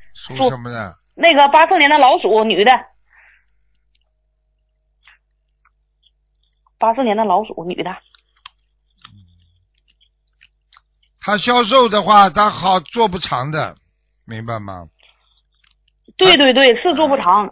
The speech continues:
Speaker 1: 他是做一个跳一个，做一个跳一个的，嗯。嗯，这个人。
Speaker 2: 对，对，对，您给看看那个。
Speaker 1: 这个人嘛，你叫他
Speaker 2: 嗯。
Speaker 1: 以后，我看看他还有点文化，啊。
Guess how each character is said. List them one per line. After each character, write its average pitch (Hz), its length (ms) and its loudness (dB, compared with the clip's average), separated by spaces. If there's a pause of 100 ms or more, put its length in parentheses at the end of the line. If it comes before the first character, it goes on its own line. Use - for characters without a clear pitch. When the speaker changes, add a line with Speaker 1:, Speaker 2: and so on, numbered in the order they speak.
Speaker 1:
他 151 60 -18
是 143 160 -18
做 240 260 0
一 233 140 -4
个 226 220 4
跳 233 300 -4
一 190 100 -8
个， 190 160 -2
做 214 240 -4
一 196 120 -6
个 190 100 -6
跳 180 320 -8
一 135 140 -12
个 120 160 -14
的， 92 200 -20 (160)
嗯。 90 400 -20 (1800)
嗯， 110 320 -18
这 226 160 -6
个 220 140 -2
人。 208 200 2
Speaker 2:
对， 214 100 0
对， - 0 -
对， 208 140 -2
您 233 240 -2
给 277 140 2
看 294 240 0
看 247 100 -2
那 254 160 -8
个。 226 180 -12 (160)
Speaker 1:
这 226 200 -2
个 220 120 -2
人 196 180 0
嘛， 208 120 -2
你 175 200 -6
叫 208 200 2
他 202 260 4
Speaker 2:
嗯。 - 80 -12 (800)
Speaker 1:
以 160 180 -10
后， 180 420 -2 (480)
我 160 160 -8
看 214 200 -2
看 214 140 -2
他 214 140 2
还 190 200 -2
有 202 180 -2
点 170 200 -4
文 139 220 -10
化， 143 420 0 (1040)
啊。 95 360 -16